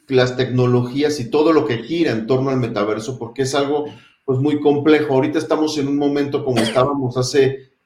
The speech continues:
quince años con las redes sociales, diez, doce años con las redes sociales, tratando de entender qué era esta nueva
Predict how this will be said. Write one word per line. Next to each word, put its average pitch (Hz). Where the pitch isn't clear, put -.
quince 147
años 139
con 110
las 107
redes 127
sociales, 117
diez, 117
doce 123
años 120
con 101
las 98
redes 110
sociales, 110
tratando 131
de 123
entender 113
qué 123
era 120
esta 120
nueva 117